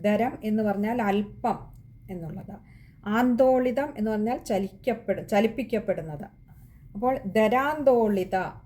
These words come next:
അതായത് ഇങ്ങനെ ചഞ്ചലമായിട്ടുള്ള, ചലിച്ചുകൊണ്ടിരിക്കുന്നതായിട്ടുള്ള ദീർഘാക്ഷി, ദീർഘങ്ങളായ നയനങ്ങളോട് കൂടിയവൾ. ഇവിടെ ദേവിയുടെ കണ്ണുകളുടെ ആ ഒരു ഭംഗിയാണ് പറയുന്നത്.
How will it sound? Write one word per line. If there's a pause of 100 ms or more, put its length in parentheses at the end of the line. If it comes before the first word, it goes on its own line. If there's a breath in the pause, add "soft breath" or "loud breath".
അതായത്
ഇങ്ങനെ (100)
ചഞ്ചലമായിട്ടുള്ള, (100)
ചലിച്ചുകൊണ്ടിരിക്കുന്നതായിട്ടുള്ള (920 loud breath)
ദീർഘാക്ഷി,
ദീർഘങ്ങളായ
നയനങ്ങളോട്
കൂടിയവൾ. (1300)
ഇവിടെ
ദേവിയുടെ
കണ്ണുകളുടെ
ആ
ഒരു (480 soft breath)
ഭംഗിയാണ്
പറയുന്നത്.